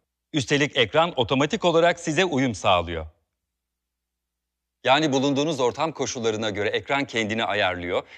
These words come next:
ve siz ekran ayarlarıyla uğraşmak zorunda kalmadan görüntüyü en uygun şekilde izleyebiliyorsunuz. Hemen deneyelim.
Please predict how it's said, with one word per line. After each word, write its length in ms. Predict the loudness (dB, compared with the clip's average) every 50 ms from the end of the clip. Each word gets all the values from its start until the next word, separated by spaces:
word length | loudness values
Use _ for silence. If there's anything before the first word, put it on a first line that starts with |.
| -12 -6
ve 80 | -6 -4
siz 240 | -4 -4 -6 -6 -6 -6
ekran 280 | -6 -4 -2 -2 0
ayarlarıyla 580 | 0 2 2 2 2 2 0 -2 -2 -2 -2 -2
uğraşmak 460 | 0 0 -2 -2 -2 -4 -6 -6 -4
zorunda 360 | -4 -4 -4 -2 -2 -4 -4
kalmadan 520 | -2 -2 -2 0 0 -2 -2 -2 -2 -4 -6 -12 -20 _ -4
görüntüyü 640 | 0 2 2 2 2 0 -2 -2 -2 -2 -2 -2 0
en 140 | 0 0 2
uygun 280 | 2 0 0 0 -2 -4
şekilde 500 | -4 -4 -6 -6 -4 -6 -2 -2 -2 -2
izleyebiliyorsunuz. 1040 | -2 -4 -4 -2 -2 -2 -2 -2 -2 -4 -4 -4 -6 -8 -12 -18 -16 -16 -18 -18 _ _ _ _ _ _ _ _
Hemen 360 | -4 0 2 2 2 2 2
deneyelim. 440 | 0 0 0 0 -2 -4 -4 -8 -14